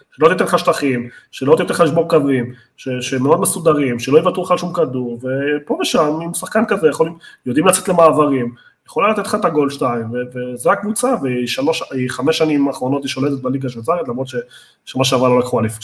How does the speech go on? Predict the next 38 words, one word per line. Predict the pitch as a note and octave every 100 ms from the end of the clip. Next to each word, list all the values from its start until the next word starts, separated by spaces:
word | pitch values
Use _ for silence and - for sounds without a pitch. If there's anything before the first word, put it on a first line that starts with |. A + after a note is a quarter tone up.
| -
לפני | C3 -
שנתיים | C#3 C#3+
לא | C3
לקחו | B2+ A#2+
אליפות, | A2+ -
שנה | C3
שעברה | A#2+ A#2 A2
כן, | F3 G#3+ - - - - _ A#2
אה, | A2+ A2
והשנה | A#2+ - C3 C3+
הם | B2+
חוזרים | B2+ B2+ C3+
לשלוט | C3 C3
בליגה | A#2 A#2+ A#2+ A#2 A2 G#2+
השוויצרית | - A2 E3 F3 F3
כנראה. | F3 E3+ F3 F3 F3 - _ _ _ A#2+
אני | A#2 B2
לא | E3
מסכים | G#3 - B2
איתך, | - A2
אין | C3
שום | D#3 D#3
יתרון | C#3+ B2+ A2+
לכוכב | A2 - A#2+ A2 A2
הזה, | A2 E3
של-, | E3+ C3
מקום | - - E3
שלישי | D3 D3
יהיה | B2+
הישג, | B2 - - A3 - - _
אבל | A#2 A#2+
הבעיה | A#2 D#3+ B3
שלא | - C#3+
יראו | D3 D3+
את | C3
זה |
בתור | G#2+ A#2
הישג. | A2+ -